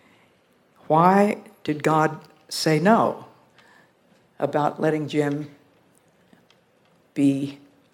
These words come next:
a husband to me and my daughter? Of course, he was a husband,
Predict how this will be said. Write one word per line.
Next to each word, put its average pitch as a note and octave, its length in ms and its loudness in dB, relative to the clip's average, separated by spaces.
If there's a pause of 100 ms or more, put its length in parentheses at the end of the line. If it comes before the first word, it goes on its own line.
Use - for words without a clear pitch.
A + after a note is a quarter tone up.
(120)
a - 40 -14
husband C3+ 680 -4 (440)
to - 80 -12
me C#3 200 0
and C3+ 100 -4
my B2+ 120 -6
daughter? - 380 -10 (100)
Of - 80 -20
course, C3 220 -8
he C#3 100 -4
was D#3 380 2
a - 80 -8
husband, D3 440 -4